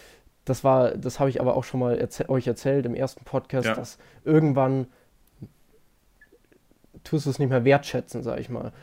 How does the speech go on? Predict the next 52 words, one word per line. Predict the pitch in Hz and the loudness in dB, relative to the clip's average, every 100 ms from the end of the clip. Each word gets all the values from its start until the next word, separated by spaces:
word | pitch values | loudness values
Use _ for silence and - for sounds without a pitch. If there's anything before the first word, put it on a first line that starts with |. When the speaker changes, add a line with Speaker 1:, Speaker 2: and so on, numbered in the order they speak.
| - - | -18 -2
Speaker 1:
Da, | 120 117 120 120 | 2 4 4 2
da | 120 | 0
geht, | 120 135 135 | -2 -2 -2
ist | 120 | -4
es | 123 | -6
Speaker 2:
Ja, | |
klar. | 101 | -2
Speaker 1:
dann | 131 | 0
nur | 135 | 0
noch | 131 - | -2 -2
Arbeit | 127 139 151 156 - | 2 4 4 2 2
und | 131 120 | -4 -4
du | 123 | -6
kannst | 139 131 | -6 -6
es | 123 | -2
gar | 139 | 0
nicht | 123 | 2
mehr | 120 | 2
genießen, | 120 127 160 165 120 | 4 6 6 4 -4
dass | 110 | -6
du | 123 | -6
in | 117 120 - - - | -6 -8 -16 -14 -2
neue | 123 123 123 123 | 2 4 4 2
und, | 123 - _ | -2 -8 _
äh, | - 117 120 117 | -6 -4 -4 -6
schöne | 110 139 131 | -2 2 2
Länder | 120 143 131 | 4 2 2
kommst. | 98 117 127 - - - - - | -2 -6 -8 -10 -20 -20 -20 -12
Und | - 127 120 120 | -2 0 0 -2
das | - | 0
war | 123 113 - | 2 0 0
Ende | 135 143 | 2 2
letztes | 123 123 - - | 2 0 -2 0
Jahres | 131 123 120 | 2 2 -2
eher | 117 | -2
so, | 117 117 - | -2 -4 -6
„Nee, | 123 123 147 151 - 139 | -4 0 0 0 -6 -2
reicht | 127 147 160 | 2 2 0
jetzt | 165 | -4
erstmal. | - 160 165 175 - - _ | -4 -4 -6 -6 -10 -20 _
Ist | 131 | -6
ganz | - 131 - | -2 -2 -4
gut, | - 165 170 | -2 -2 0
dass | 135 | -2
man | 147 139 | 0 -2
jetzt | 135 | -2
erstmal | 143 139 139 | -4 -2 -2
nur | 135 | 0
in | |
Deutschland | 127 139 - 135 | 0 -2 -2 -4
bleiben | 131 135 | -4 -6
kann.“ | - 147 | -6 -8